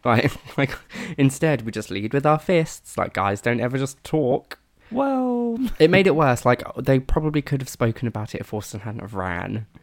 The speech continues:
Speaker 1: But Mike was like, "It's worked." And then Orson was just like, <laughs>
Speaker 2: "So, what brings you to the hospital?" <laughs> The awkward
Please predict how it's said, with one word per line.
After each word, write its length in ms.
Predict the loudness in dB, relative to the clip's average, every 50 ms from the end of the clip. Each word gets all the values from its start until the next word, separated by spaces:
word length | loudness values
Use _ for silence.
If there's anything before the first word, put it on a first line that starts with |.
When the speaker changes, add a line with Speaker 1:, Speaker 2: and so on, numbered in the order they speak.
| _ _ -6 -2
Speaker 1:
But 120 | 2 4
Mike 180 | 4 4 4 4
was 100 | 2 0
like, 240 | -2 -2 -4 -6 -12 _ _ _ _ _
"It's 200 | 0 0 0 0 -2
worked." 440 | 0 2 2 2 2 0 -2 0 0
And 100 | 2 4
then 100 | 4 4
Orson 320 | 4 2 2 2 0 2 2
was 160 | 2 0 -2
just 220 | -4 -8 -4 -2
like, 180 | 0 0 0 -2 -8 -18 -20 -20 -20 -16 -10 -10 -8 -6 -2 -2
<laughs> 640 | -2 -2 -4 -8 -18 -18 -18 -16 -16 -16 -16 -14
Speaker 2:
"So, 240 | -6 2 4 6 6 6
what 240 | 4 2 -2 0 2
brings 240 | 2 4 4 4 4
you 160 | 4 2 2
to 80 | 2
the 100 | 2 2
hospital?" 480 | 2 2 2 0 0 0 2 4 4 4 4
<laughs> 40 | 0 -2 -6 -20 -20 -18 -18 -18 -4 0 0 0 0 2 0 0 0 -2 -6 _ _ -14 -8
The 180 | -4 -4 -2 0
awkward 440 | 0 0 0 0 -2 -4 -4 -4